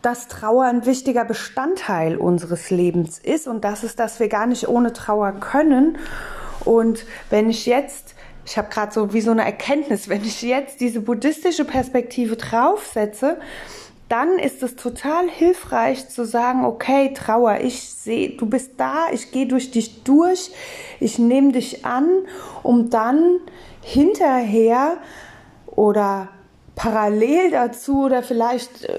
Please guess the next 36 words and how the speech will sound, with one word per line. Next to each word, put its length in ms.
in 180
einer 240
künftigen 680
Situation 600
schon 240
vorher 520
zu 140
erkennen, 840
oh, 240
da 140
kommt 320
wieder 160
die 140
Trauer. 480
Die 80
kann 220
ich 140
mir 80
jetzt 240
anschauen, 640
ich 160
kann 540
mich 160
ein 80
Stück 320
reinfallen 600
lassen, 460
aber 240
ich 240
bin 200
dann 220
nicht 260
die 140
Trauer 500
hundert 380
Prozent, 580